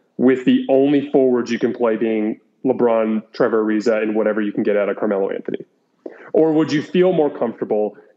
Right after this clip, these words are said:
if that was Ariza and then someone like Jeremy Grant and LeBron and Carmelo Anthony?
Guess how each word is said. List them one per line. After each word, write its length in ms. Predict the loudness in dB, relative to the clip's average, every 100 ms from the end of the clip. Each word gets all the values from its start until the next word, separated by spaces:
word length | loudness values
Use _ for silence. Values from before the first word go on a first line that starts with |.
| -2
if 240 | -2 0
that 260 | 0 0 0
was 500 | 0 0 -6 -14 -8
Ariza 920 | -4 -2 -2 -2 0 2 2 2 -2 -6 _ _ _ _ _
and 160 | 0 2
then 200 | 2 0
someone 400 | -2 0 2 2
like 340 | 0 -2 -2
Jeremy 320 | -2 0 -2
Grant 540 | -2 -2 0 -2 -6 -12 _ -6
and 180 | -2 -2
LeBron 340 | 0 0 0
and 120 | -2 -4
Carmelo 300 | -4 -4 -6
Anthony? 360 | -6 -6 -6